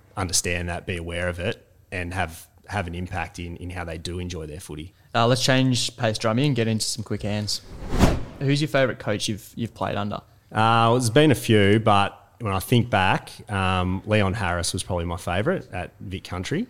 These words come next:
Speaker 2: Yep.
Speaker 1: Um, that's going back a few years now. Um, but yeah, he's definitely my favourite, and he also comes in under the, the next question. <laughs>
Speaker 2: <laughs> Let's get to that. Most challenging coach you've played under?
Speaker 1: Leon Harris. <laughs> Um,
Speaker 2: Why?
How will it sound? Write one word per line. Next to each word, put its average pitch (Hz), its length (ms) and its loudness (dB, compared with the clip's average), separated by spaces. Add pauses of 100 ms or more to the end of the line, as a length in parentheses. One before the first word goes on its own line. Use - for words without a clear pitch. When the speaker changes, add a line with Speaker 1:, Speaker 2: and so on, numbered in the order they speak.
(160)
Speaker 2:
Yep. - 80 -16
Speaker 1:
Um, 85 520 -8
that's 87 140 -10
going 80 200 -6
back 82 200 -10
a - 40 -20
few 82 180 -10
years 82 260 -8
now. 87 280 -8 (220)
Um, 82 380 -10 (140)
but - 120 -6
yeah, 85 240 -4
he's 98 320 -2
definitely 90 380 -4
my 85 100 -6
favourite, 87 380 -4
and 87 80 -6
he 87 100 -4
also 87 260 -4
comes 85 280 -10
in 82 100 -12
under 82 180 -12
the, 82 180 -12 (320)
the 90 80 -8
next 87 240 -10
question. 90 460 -10
<laughs> - 200 -20
Speaker 2:
<laughs> 131 60 -6 (1200)
Let's 143 180 0
get 135 160 2
to 147 80 -2
that. 143 200 4
Most 143 220 2
challenging 135 380 2
coach - 400 2 (160)
you've 123 180 -2
played 120 180 6
under? 110 280 4 (140)
Speaker 1:
Leon 120 300 6
Harris. 120 380 6
<laughs> 208 1120 6
Um, 131 400 6 (260)
Speaker 2:
Why? 120 200 6